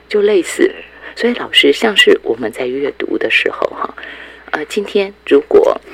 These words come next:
Speaker 1: 呃，有的人是因为他就喜欢古典文学，他就喜欢诗文，
Speaker 2: 是。
Speaker 1: 都没关系，就是喜欢文学都好，他就会来欣赏。那对于没有的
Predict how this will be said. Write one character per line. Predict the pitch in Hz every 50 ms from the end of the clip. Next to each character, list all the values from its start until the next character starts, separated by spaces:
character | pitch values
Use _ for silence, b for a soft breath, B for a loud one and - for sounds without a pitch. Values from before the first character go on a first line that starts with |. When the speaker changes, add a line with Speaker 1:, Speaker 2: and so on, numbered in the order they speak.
| B B B B -
Speaker 1:
呃， | - 156
有 | 160 151 135 131
的 | - 139
人 | 139 151
是 | 160 - - 202 170 151 - -
因 | - 180
为 | 190 190
他 | 165 - -
就 | 160 - 175
喜 | 160 - - -
欢 | - - 139 143 147
古 | - - 123
典 | - 127 120 113
文 | - - - -
学， | - - - - -
他 | - - 147
就 | 147 165
喜 | 156 - - - -
欢 | - - 127 127 135
诗 | - - - - 156 160
文， | 170 160 - - - - - - - - _ _ _ _ _ _ - - _ -
Speaker 2:
是。 | - - - 123
Speaker 1:
都 | - 123
没 | - 156 131
关 | 117 123 135
系， | 127 - -
就 | 127 - 151
是 | 151 147
喜 | - -
欢 | 120 123 123 120
文 | 113 101 110
学 | 127 - -
都 | - - 92 101
好， | - - - - B B B B B B B -
他 | - - 214 226 226 _ _ - -
就 | - 170
会 | 160 165 -
来 | 123 120
欣 | 117 - 127 123
赏。 | - - - - B B B B B
那 | - 233 226
对 | - 214 208
于 | 185 143 135
没 | 135 135 131 120 107 113 131 165
有 | 208 214 180 143 123
的 | - - - - - - -